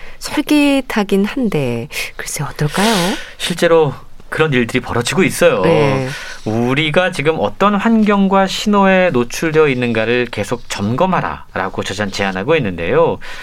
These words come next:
Speaker 2: 그리고 늙어 보이고 싶지 않다면, 늙고 싶지 않다면 젊은 활력과 에너지가 넘치는 환경으로 삶의 자리를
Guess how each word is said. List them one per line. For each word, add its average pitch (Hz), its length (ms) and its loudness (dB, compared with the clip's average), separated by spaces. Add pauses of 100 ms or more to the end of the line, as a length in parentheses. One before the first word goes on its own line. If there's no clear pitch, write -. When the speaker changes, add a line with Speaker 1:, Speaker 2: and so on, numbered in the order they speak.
(140)
Speaker 2:
그리고 170 480 2 (460)
늙어 202 260 4
보이고 202 220 2
싶지 - 240 -4
않다면, 127 680 0 (160)
늙고 151 340 0
싶지 - 300 -4
않다면 107 840 -2 (300)
젊은 151 580 0
활력과 196 840 0
에너지가 127 340 0
넘치는 110 460 -2
환경으로 196 1000 2
삶의 151 560 -2
자리를 147 580 0